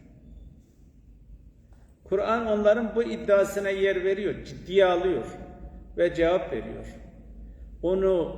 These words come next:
o kemik yokken onu ilk önce yaratan tekrar yaratmaya kadirdir diyor Cenab-ı Allah. Ne yapıyor? Cenab-ı Allah onların akıllarına hitap etmek suretiyle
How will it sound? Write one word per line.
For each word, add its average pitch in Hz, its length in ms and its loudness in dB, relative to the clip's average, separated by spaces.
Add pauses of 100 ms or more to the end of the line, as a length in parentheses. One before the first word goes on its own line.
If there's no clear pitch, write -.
(140)
o 160 180 0
kemik 175 480 -4
yokken 165 500 2 (220)
onu 151 220 -4
ilk 170 420 -6
önce 143 240 -4
yaratan 139 640 -2 (640)
tekrar 147 480 -2
yaratmaya 147 680 -2
kadirdir 131 460 -8
diyor - 460 -14
Cenab-ı - 160 -18
Allah. - 420 -20 (1500)
Ne 180 100 -2
yapıyor? 202 500 0 (760)
Cenab-ı 185 360 2
Allah 190 540 0
onların 175 520 -4
akıllarına 175 640 -2
hitap 180 480 0
etmek 202 420 -2
suretiyle 135 760 -4